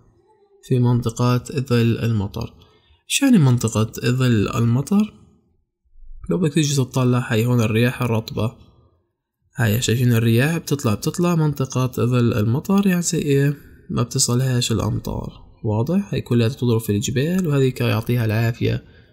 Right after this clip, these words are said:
ما بصلها ولا إشي. هي المنطقة التي تقع خلف الجبال، غير مواجهة للرياح الرطبة، وتتميز بقلة الأمطار.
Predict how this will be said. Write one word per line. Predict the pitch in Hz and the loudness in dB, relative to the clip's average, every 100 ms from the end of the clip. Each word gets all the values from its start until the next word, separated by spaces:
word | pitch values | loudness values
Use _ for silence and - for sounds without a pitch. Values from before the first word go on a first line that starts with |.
| _ _ _ _ | _ _ _ _
ما | 139 131 | 0 0
بصلها | 127 123 123 120 120 110 | 0 -2 0 0 2 0
ولا | 104 101 110 107 | 0 -2 -2 -4
إشي. | - - 139 - _ _ _ _ _ _ _ _ _ _ _ | -6 -10 -12 -16 _ _ _ _ _ _ _ _ _ _ _
هي | - 156 | 0 4
المنطقة | 185 214 196 143 | 6 4 4 2
التي | 110 117 | 2 2
تقع | 120 123 120 | 0 0 0
خلف | 120 135 135 | 0 -2 0
الجبال، | 131 135 135 160 202 | 2 2 2 2 2
غير | 196 190 | 2 2
مواجهة | 180 175 160 156 | 2 2 2 2
للرياح | 151 147 139 135 | 2 2 2 2
الرطبة، | 131 131 127 139 123 123 120 | 0 -2 -2 -2 0 2 2
وتتميز | 120 120 117 117 123 123 135 135 131 | 0 0 0 -2 0 2 2 0 0
بقلة | 117 123 120 123 | -2 0 2 2
الأمطار. | 117 113 123 - - - | 0 0 -2 -6 -8 -12